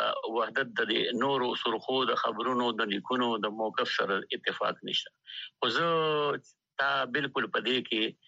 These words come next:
ا، نه نیسم، ستا لاس نه نیسم، ستا قلم نه نیسم، ستا لفظ سره، ستا حرفونو سره، ستا موقف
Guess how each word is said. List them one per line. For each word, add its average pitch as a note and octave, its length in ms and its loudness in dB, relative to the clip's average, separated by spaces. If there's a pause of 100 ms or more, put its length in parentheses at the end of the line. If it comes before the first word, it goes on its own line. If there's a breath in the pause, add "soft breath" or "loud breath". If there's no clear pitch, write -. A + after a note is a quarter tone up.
(360 soft breath)
ا، A#2 720 2
نه B2 160 0
نیسم، B2+ 440 2
ستا B2+ 260 0
لاس C#3+ 380 0
نه C3 60 2
نیسم، G#2+ 380 0 (440 loud breath)
ستا C3+ 220 -2
قلم C#3 380 0
نه D3 100 2
نیسم، B2 340 0
ستا C3 260 0 (600 soft breath)
لفظ D3+ 240 0
سره، D3 320 0
ستا C3+ 220 0
حرفونو C3 460 0
سره، C#3 280 2
ستا C#3 220 0
موقف C#3 380 0